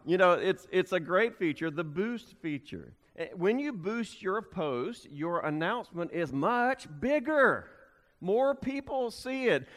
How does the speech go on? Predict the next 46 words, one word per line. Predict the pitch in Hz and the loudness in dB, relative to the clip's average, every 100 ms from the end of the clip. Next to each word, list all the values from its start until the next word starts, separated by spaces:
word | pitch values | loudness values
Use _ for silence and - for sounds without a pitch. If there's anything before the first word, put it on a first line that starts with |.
| - | -8
and | - 185 | 0 0
the | 180 | 2
result | 180 190 262 262 | 0 0 0 0
means | 160 131 120 147 - _ _ _ | 0 0 0 -4 -10 _ _ _
there's | 113 110 | -8 -6
more | 107 131 | -6 -6
fish | 202 180 143 139 - - | -6 -2 -2 -2 -6 -10
and | 117 117 113 - | -4 -2 -2 -4
a | 110 110 104 - | -4 -2 -2 -6
more | 104 113 127 | -10 -8 -10
crowded | - 107 101 107 - _ _ _ - | -10 -8 -8 -10 -16 _ _ _ -14
tool | 262 330 | -10 -10
shed. | - 92 82 - | -8 -8 -10 -20
So | - 175 147 - - - | -6 0 0 -2 -18 -8
for | 175 | -2
your | 190 | 0
husband, | 240 285 180 127 | 0 -2 -2 0
it, | 143 151 | 0 0
it, | 180 - | -6 -4
it's, | 160 - | -6 -6
it's | 123 127 | -12 -10
a | |
great | 113 110 85 | -6 -6 -6
feature. | 104 92 - - _ _ _ - - | -8 -10 -14 -20 _ _ _ -20 -6
You | - | -2
know, | 185 | 0
for | 196 | 0
the | 196 | 2
next | 233 226 | 2 0
several | 240 220 214 127 | -2 -2 -2 -4
weeks, | 113 101 - - - | -4 -6 -10 -18 -14
weeks, | 135 135 127 | -4 -4 -2
let, | 226 - 190 | -4 -4 -4
let's | 240 | -4
take | - 277 | 0 -2
a | 208 | 0
look | 151 131 131 - | -2 0 0 0
at | 127 - - | -2 -2 -2
five | 175 233 277 | 0 2 2
ways | 214 165 127 120 135 | 2 2 4 2 0
that | 143 | -2
you | 156 | -2
and | 165 | 0
I | 170 | -2
can | 170 160 135 | -2 -2 -2
boost | 113 170 151 127 208 - - | 0 2 2 2 -6 -10 -18